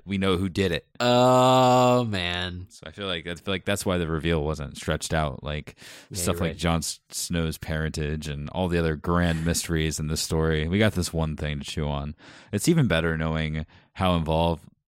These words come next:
Speaker 1: Baelish was with it. And again, I just wanna stress that all of this is happening in the same chapter that he's having a strategic marriage. So it's just to add to his gloating and his large bite biting,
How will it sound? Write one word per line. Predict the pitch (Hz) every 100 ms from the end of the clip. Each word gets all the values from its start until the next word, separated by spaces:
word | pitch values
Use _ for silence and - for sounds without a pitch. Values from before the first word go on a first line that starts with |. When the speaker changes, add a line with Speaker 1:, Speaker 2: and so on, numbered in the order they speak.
| -
Speaker 1:
Baelish | 80 78 76 -
was | 71 71
with | 73 71
it. | 73 69 _ - _ _ _ _ -
And | 85 82 78 - -
again, | 104 107 101 82
I | 85
just | 87
wanna | 92 80
stress | - 87 87
that | 90
all | 87 98
of |
this | 95 -
is | 82
happening | 92 87 87 80
in |
the | 80
same | - 87
chapter | 82 87 82 85
that | 78
he's | 85 85
having | 92 82 80
a |
strategic | - 87 92 85 65
marriage. | 82 85 71 76 -
So | - 87
it's | 87 -
just | 95 87 - - - - - -
to | -
add | 87 107 104
to | 101
his | 92
gloating | 87 95 90 90 85 82
and | 80
his | 85 78 -
large | 87 87 87 87 80 80
bite | 90 87 -
biting, | 80 85 82 80 78 78 76